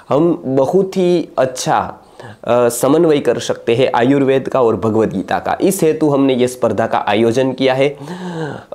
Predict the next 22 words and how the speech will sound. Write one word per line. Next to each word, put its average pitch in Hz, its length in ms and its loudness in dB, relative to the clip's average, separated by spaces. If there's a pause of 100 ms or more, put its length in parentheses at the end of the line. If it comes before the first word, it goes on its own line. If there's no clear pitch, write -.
(280)
स्पर्धकों 156 1300 -2
में 127 300 0 (200)
कहीं 180 280 2
से 208 160 2
भी, 170 140 4
भारत 127 420 0
में 139 200 2
कोई 156 260 2
भी 156 140 0
कोने 127 320 2
से 127 180 0
स्पर्धक 117 600 -2 (500)
किसी 185 320 0
भी 180 140 2
उम्र 143 300 2
का 123 180 0
हो, 120 140 0
वो 113 300 0
भाग 110 240 0
ले 110 180 2
सकता 120 380 -4
है। 123 200 -6